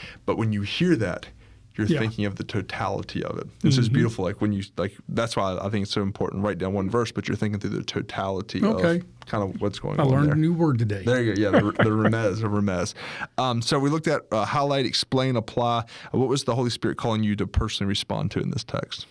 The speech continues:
Speaker 2: You know, the, um, we're not under law. We live under grace. But yet God wants us to do things.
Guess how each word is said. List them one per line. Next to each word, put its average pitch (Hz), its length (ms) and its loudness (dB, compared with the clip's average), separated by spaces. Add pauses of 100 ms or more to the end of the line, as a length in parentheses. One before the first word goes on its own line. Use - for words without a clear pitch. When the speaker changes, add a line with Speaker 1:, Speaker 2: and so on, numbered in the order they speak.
(320)
Speaker 2:
You 262 80 6
know, 240 240 0 (120)
the, 160 500 4
um, 139 540 -6 (1900)
we're 151 120 6
not 175 240 4
under 180 200 6
law. 131 380 0 (640)
We 135 120 2
live 143 180 2
under 151 200 2
grace. 117 520 -2 (580)
But 175 160 6
yet 165 240 4 (220)
God 160 480 2 (200)
wants 165 360 2
us 143 300 0
to - 100 2
do 175 280 6
things. - 640 -10